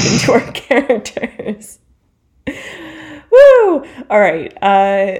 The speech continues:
they are a young, newly married couple in,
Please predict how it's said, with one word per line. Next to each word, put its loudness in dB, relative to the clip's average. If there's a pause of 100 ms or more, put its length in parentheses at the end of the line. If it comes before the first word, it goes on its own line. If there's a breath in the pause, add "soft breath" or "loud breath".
they -4
are -2
a -2
young, -8 (200)
newly -8
married -8
couple -8 (240)
in, -10